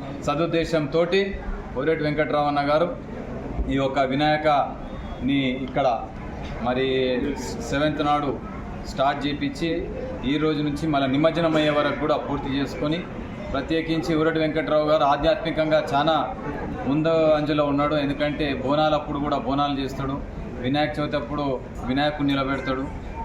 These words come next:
అమ్మవారి నవరాత్రులు అమ్మవారిని నిలబెడతారు. ప్రతి సందర్భంలో కూడా ఆధ్యాత్మిక చింతను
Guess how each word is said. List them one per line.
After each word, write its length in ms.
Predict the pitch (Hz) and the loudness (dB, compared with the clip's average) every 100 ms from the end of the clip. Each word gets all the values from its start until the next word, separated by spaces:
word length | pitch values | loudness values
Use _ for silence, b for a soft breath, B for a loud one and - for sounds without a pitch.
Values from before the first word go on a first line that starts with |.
| 123 | 0
అమ్మవారి 380 | 147 156 160 147 | 4 6 6 4
నవరాత్రులు 540 | 143 151 151 151 147 139 | 2 4 2 0 2 2
అమ్మవారిని 420 | 131 143 147 143 135 | 2 2 2 2 0
నిలబెడతారు. 500 | 135 131 - 123 131 - - - - 127 | 2 0 -2 -2 -4 -6 -10 -10 -6 -2
ప్రతి 260 | 147 165 165 156 | 0 2 0 0
సందర్భంలో 600 | 151 160 156 165 160 156 151 | 2 2 2 2 2 2 4
కూడా 160 | 151 139 | 4 4
ఆధ్యాత్మిక 460 | 143 160 156 160 160 - | 4 2 0 -2 -2 -2
చింతను 340 | 147 139 156 | -2 0 0